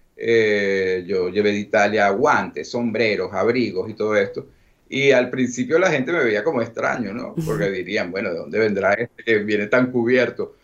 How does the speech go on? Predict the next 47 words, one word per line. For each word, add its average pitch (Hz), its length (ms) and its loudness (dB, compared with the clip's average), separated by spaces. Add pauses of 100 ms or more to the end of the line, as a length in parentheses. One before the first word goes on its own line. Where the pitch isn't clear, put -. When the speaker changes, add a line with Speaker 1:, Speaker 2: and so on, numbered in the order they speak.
(240)
Speaker 1:
Pero, 131 680 6
eh, 120 120 0
la 127 140 0
verdad 120 200 2
es - 60 -12
que, 156 560 -2
eh, - 440 -10
sobre 117 280 -2
todo 131 160 0
en 160 80 -2
la, 117 360 4
en, - 300 -6
en 92 160 -10
esta 123 320 2
época 123 360 0
del 101 180 -2
año, 107 280 -4 (120)
lo 82 180 -8
que 80 80 -8
vendría 80 320 -8
siendo 101 320 -2
el 104 100 2
otoño, 104 340 0
el 90 80 -4
invierno, 95 520 2 (260)
este 127 220 2
tip-, 143 340 -4
este 131 240 -2
tipo 131 240 2
de 120 60 4
ropa 120 500 2
a 117 200 -10
mí 104 120 -4
me 110 100 -6
encanta 104 420 -4
usarla. 85 480 -4 (380)
Y 123 100 2
Speaker 2:
Ujú. - 20 6
Speaker 1:
aunque 127 220 2
no 127 60 0
esté 127 140 -2
haciendo 156 340 -2
mucho 147 240 -8
frío, 147 420 0
me 117 260 0
gusta 113 240 -6
muchísimo. - 840 -4